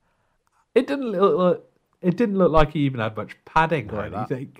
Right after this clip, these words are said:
Speaker 2: that looks like a cheap, I mean, it, they look like a cheap costumes. Do you know what I mean? This didn't seem
Speaker 1: It, it didn't look
Speaker 2: They,
Speaker 1: good.
Speaker 2: they were men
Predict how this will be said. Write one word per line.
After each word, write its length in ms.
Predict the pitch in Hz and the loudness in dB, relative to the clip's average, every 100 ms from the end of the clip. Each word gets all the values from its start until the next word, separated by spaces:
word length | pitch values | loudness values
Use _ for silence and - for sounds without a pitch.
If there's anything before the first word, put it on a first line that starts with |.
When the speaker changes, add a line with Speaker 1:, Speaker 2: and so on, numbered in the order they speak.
| 190 | -8
Speaker 2:
that 220 | 110 - | -8 -14
looks 220 | 113 - | -16 -14
like 160 | 98 - | -14 -14
a 80 | |
cheap, 280 | 82 - - - | -18 -20 -20 -12
I 140 | 107 | -8
mean, 260 | 117 98 92 | -8 -8 -10
it, 240 | 98 92 87 | -14 -14 -14
they 140 | 87 | -16
look 180 | 82 85 | -16 -18
like 200 | 78 82 | -20 -20
a 120 | _ | _
cheap 200 | - 82 | -20 -20
costumes. 680 | - 80 - - 87 123 - _ | -18 -16 -16 -14 -16 -16 -20 _
Do 120 | 92 | -14
you 40 | 80 | -12
know 60 | |
what 100 | 82 | -12
I 40 | 80 | -12
mean? 100 | 87 | -14
This 200 | 92 _ | -16 _
didn't 380 | 85 85 90 | -14 -14 -20
seem 420 | - 82 85 127 127 - _ _ - - - - | -16 -12 -12 -14 -20 -20 _ _ -18 -18 -16 -6
Speaker 1:
It, 200 | 127 123 | -6 -4
it 220 | 135 113 | -6 -2
didn't 340 | 98 95 92 - | 0 0 -2 -14
look 140 | 92 | 0
Speaker 2:
They, 160 | 120 135 | 4 4
Speaker 1:
good. 140 | - | 4
Speaker 2:
they 160 | - 139 | 6 8
were 160 | 135 120 | 8 6
men 560 | 113 113 110 101 95 | 6 6 6 2 -6